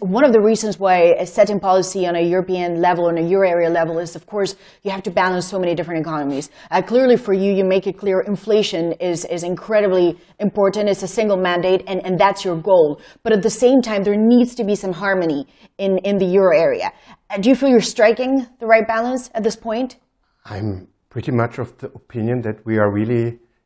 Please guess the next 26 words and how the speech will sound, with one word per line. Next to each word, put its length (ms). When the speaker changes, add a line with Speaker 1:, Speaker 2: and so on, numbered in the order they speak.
Speaker 2:
that 260
all 160
twenty 300
countries 380
of 80
the 80
Eurosystem, 400
we 80
have 160
the 80
same 260
commitment. 640
And 100
I 80
think 320
the 100
message 480
we 100
gave 500
over 160
the 120
past 800
nine 300
months, 300
this 200
message 480